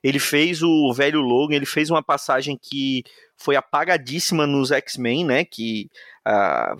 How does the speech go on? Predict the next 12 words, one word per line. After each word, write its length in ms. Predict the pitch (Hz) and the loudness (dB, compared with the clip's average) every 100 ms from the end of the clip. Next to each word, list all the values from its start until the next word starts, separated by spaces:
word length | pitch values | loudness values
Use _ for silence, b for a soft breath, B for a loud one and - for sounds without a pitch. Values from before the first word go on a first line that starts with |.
| - | -4
foi 100 | 120 | -2
cheio 260 | - 123 | 0 0
de 120 | 131 143 | 0 0
mandate, 840 | 143 117 110 147 170 - 170 - B B B - | 0 0 0 0 0 -2 -4 -8 B B B -2
é, 400 | 120 123 123 123 | 2 4 4 2
e 140 | 160 | -2
fez 400 | - 156 180 185 | -2 0 0 0
uma 180 | 185 185 | 0 2
das 180 | 190 190 | 0 0
séries 360 | - 175 175 | 0 -2 -2
que 100 | - | -2
eu, 380 | 190 202 165 165 | 2 2 0 -4